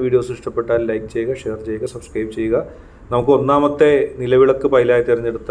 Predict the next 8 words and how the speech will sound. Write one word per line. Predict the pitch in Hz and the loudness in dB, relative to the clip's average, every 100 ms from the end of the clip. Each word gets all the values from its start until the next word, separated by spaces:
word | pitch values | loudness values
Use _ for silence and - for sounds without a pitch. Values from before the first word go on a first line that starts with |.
| 110 | -4
വ്യക്തികളുടെ | 107 110 107 107 | -4 -6 -6 -6
റീഡിങ്ങിലേക്ക് | 104 107 104 101 107 | -6 -6 -4 -4 -4
പോകാം. | 104 104 110 - - - - - 120 | -4 -4 -8 -10 -20 -20 -20 -6 2
ആ | 147 | 2
വ്യക്തിയും | 147 147 147 147 | 2 0 -2 2
തം-, | 143 143 143 143 147 | 0 0 -6 -10 -8
നിങ്ങളും | 131 135 135 | -4 -2 -2
തമ്മിലുള്ള | 135 131 131 131 | -2 0 4 4